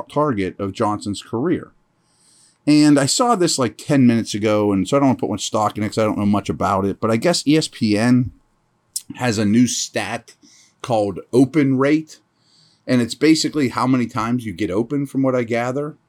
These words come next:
Johnson's number one in the league, like, ahead of Diggs and Tyreek Hill and Kupp, but his numbers are bad, you know, so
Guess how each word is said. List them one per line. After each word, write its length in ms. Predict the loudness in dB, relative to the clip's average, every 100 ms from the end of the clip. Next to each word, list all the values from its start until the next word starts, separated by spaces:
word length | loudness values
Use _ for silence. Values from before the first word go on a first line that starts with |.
| _ _ _ -20 _ _
Johnson's 480 | -4 0 0 0 0
number 240 | 0 0 0
one 180 | 0
in 80 | 0
the 100 | 0
league, 400 | -2 -4 -6 _
like, 220 | -12 -12 -6
ahead 240 | -4 -2
of 260 | -2 -4 -2
Diggs 400 | 0 0 -2 -6
and 120 | -8
Tyreek 400 | -8 -6 -4 -4
Hill 400 | -4 -2 -2 -4 -6
and 260 | -6 -8
Kupp, 400 | -6 -4 -4 -8 -20 _ _ _ _ _ _ -4
but 120 | -2
his 140 | -2
numbers 400 | 0 0 2 0
are 60 | -2
bad, 460 | -4 -4 -4 -8 -18 -2
you 100 | 0
know, 140 | 2 -2
so 520 | -2 -2 0 -2